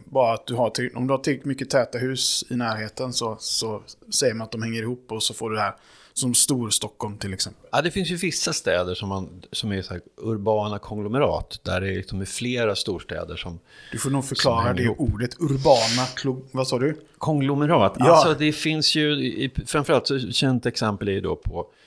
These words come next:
Speaker 2: U S As östkust. De
Speaker 1: Mm.
Speaker 2: här liksom New York och, eh, Washington D C. Där finns det liksom en korridor där de här städerna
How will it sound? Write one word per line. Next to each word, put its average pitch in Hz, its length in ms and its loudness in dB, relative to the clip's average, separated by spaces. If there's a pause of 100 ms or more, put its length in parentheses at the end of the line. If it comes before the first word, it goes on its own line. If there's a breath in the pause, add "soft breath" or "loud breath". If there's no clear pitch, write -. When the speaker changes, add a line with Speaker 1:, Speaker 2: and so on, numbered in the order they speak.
(240 soft breath)
Speaker 2:
U 90 180 -6
S - 200 -2
As 90 380 -2
östkust. - 1000 -4
De - 100 -6
Speaker 1:
Mm. 127 100 2
Speaker 2:
här 87 180 -2
liksom 85 520 -12
New 101 140 -6
York 92 480 -6
och, - 340 -14
eh, 87 120 -8 (560 loud breath)
Washington 85 560 -10
D 90 120 -8
C. 90 280 -2
Där 90 200 0
finns - 220 -6
det 101 100 -8
liksom 95 180 -8
en 98 60 -8
korridor 120 840 -2
där 87 440 -8 (420)
de 90 140 -4
här 90 160 -4
städerna 80 540 -8